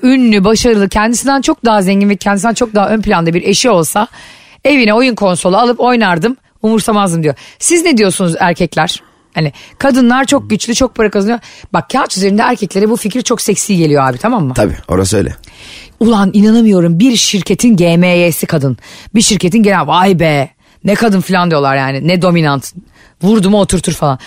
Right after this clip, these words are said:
Speaker 1: O çok seksi gelen şey üç ay sonra, beş ay sonra sana
Speaker 2: Batmaya başlıyor.
Speaker 1: Hem de ne batar değil mi? Bu da her şeyi çok biliyor.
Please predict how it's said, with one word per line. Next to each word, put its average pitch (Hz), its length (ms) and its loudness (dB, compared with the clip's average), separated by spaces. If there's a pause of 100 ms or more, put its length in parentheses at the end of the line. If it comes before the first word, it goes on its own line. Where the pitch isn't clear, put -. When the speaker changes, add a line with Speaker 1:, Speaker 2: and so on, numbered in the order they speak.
(240)
Speaker 1:
O 302 120 2
çok 370 240 0
seksi 196 380 -2
gelen 208 280 0
şey 180 320 -2 (600)
üç 269 200 2
ay 240 160 2
sonra, 139 380 -2
beş 233 220 0
ay 196 120 0
sonra 156 260 -2
sana 180 280 0
Speaker 2:
Batmaya 113 320 0
başlıyor. - 400 -6
Speaker 1:
Hem 180 240 0
de 156 100 2
ne 165 80 0
batar 139 340 -4
değil 165 120 -2
mi? 139 140 -4 (680)
Bu 180 140 2
da 240 100 4
her 233 140 2
şeyi 254 220 0
çok - 220 0
biliyor. 214 300 2